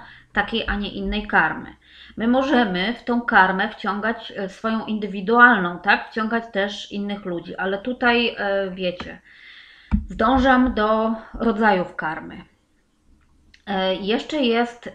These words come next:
inna ścieżka, która, e, e, może nie tyle wyjaśnienia karmy, co, em, karmy jako takiej definicji, co wyjaśnienia może skąd ona się, e,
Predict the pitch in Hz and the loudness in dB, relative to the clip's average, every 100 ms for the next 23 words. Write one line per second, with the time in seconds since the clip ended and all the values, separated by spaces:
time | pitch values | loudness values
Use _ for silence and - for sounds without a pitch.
0 | - 240 302 254 - - 180 - - 165 | 0 2 4 2 0 -6 -6 -6 -8 -6
1 | 170 - - 190 208 202 185 185 185 185 | -6 -8 -10 -4 4 6 6 4 4 0
2 | - - 202 180 175 - 190 185 180 - | -2 -8 -8 -8 -8 -10 -8 -6 -8 -8
3 | 208 208 214 254 285 247 226 214 202 233 | -6 -4 -2 -2 0 0 0 -2 -2 -2
4 | 254 240 233 202 190 190 220 240 - 214 | 0 -2 0 0 0 -2 -4 -6 -8 -2
5 | 202 208 202 202 - - - - - 208 | 0 2 2 0 -10 -20 -20 -20 -8 -4
6 | 196 196 190 190 190 190 185 180 _ _ | -4 -4 -6 -8 -8 -8 -8 -10 _ _
7 | _ _ _ _ _ _ _ _ _ _ | _ _ _ _ _ _ _ _ _ _
8 | _ _ _ _ 196 208 240 233 233 226 | _ _ _ _ -12 -4 2 2 2 0
9 | 226 202 269 269 196 185 196 202 208 240 | -2 0 2 2 -2 -4 -6 -6 -4 -4
10 | 247 - 175 196 277 - _ _ _ - | -4 -10 -10 -6 -8 -10 _ _ _ -4
11 | 226 220 214 214 214 - 202 190 214 214 | 0 0 -2 -4 -6 -6 -8 -4 -4 -4
12 | - 240 262 262 240 226 220 226 - - | -2 0 2 4 4 4 0 -4 -6 -2
13 | 240 247 - 220 220 - 220 208 | 2 2 0 -2 -4 -4 -4 -4